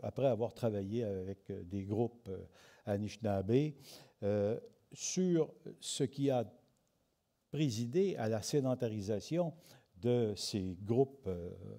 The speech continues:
autochtones-là, ben, les facteurs qui étaient déterminants, c'était d'abord la percée du transcontinental, ensuite l'industrie forestière,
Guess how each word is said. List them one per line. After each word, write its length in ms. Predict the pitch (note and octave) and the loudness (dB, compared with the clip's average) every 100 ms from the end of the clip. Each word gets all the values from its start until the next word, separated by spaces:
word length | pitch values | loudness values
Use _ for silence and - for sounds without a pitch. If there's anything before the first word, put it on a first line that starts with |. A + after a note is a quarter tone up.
| A#2 | -12
autochtones-là, 760 | G#2+ G#2 - G#2+ F#2+ G#2 D#3+ F3+ - - - - | -6 -6 -4 -6 -4 -2 -2 -2 -10 -20 -20 -2
ben, 200 | A#2 B2+ B2 | 8 8 8
les 140 | B2 | 2
facteurs 560 | B2+ C#3+ - E3+ F3+ C3 - | 2 0 0 2 2 0 -4
qui 600 | A#2 A2 G#2+ G2+ F#2 E2+ D#2+ _ _ _ | -6 -2 -2 -4 -8 -14 -20 _ _ _
étaient 260 | A2+ - D3 | -12 0 0
déterminants, 680 | A2+ A2 G2+ F2 G2 B2+ C#3+ | 2 -2 -4 -4 -6 -4 -2
c'était 340 | C3 A#2 C3 | -2 0 -2
d'abord 680 | G#2+ B2 A2+ C3 B2 F#2 F2 - - - _ | 4 4 6 4 4 0 -6 -18 -20 -20 _
la 180 | G2+ G2 | -2 -2
percée 440 | - A#2+ - C3+ | 0 -2 0 -4
du 120 | A2 - | -4 -6
transcontinental, 1120 | A#2 A2+ G#2+ G#2 G#2 G2 F#2+ - C3+ C3 A2+ | -6 -6 -8 -8 -6 -6 -4 -2 0 0 0
ensuite 640 | G#2 G#2 - B2 B2+ - G#2+ | -4 -6 -2 2 0 -2 -8
l'industrie 460 | G2+ G#2+ F2 - A2 | -6 -6 -6 -4 -4
forestière, 800 | G#2 F#2 E2+ - A#2+ E3 G#3 | -4 -6 -8 -8 -4 -4 -4